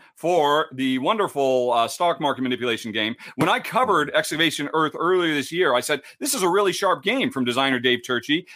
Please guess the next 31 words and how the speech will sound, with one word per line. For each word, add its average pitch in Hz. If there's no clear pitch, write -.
except 254
it's 262
really 359
cutthroat. 208
Man, 220
I 202
wish 370
it 285
had 247
solo 254
mode." 147
It 285
does 156
now, 147
and 143
I'll 156
be 170
filming 160
a -
run-through 143
with 170
the 175
expansion, 147
showing 151
the 135
solo 139
mode 127
and 127
all 117
of 104
that 107